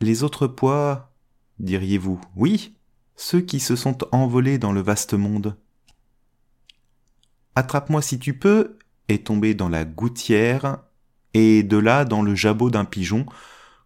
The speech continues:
comme, euh, Jonas dans la baleine. Les deux paresseux arrivèrent aussi loin puisqu'ils furent aussi mangés par un pigeon,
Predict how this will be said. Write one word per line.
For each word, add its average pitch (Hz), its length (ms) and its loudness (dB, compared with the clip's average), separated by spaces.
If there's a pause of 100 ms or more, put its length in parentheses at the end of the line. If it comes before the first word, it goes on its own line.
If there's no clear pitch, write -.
(100)
comme, 113 320 2
euh, 87 200 2
Jonas 95 400 2
dans 92 80 0
la 90 100 0
baleine. 76 420 -4 (1200)
Les 113 120 4
deux 143 200 2
paresseux 120 720 2
arrivèrent 107 580 0
aussi 127 400 2
loin 113 340 0
puisqu'ils 120 420 -8
furent - 300 -6
aussi 120 360 2
mangés 95 340 -2
par 82 220 -6
un 78 80 -6
pigeon, 98 420 -6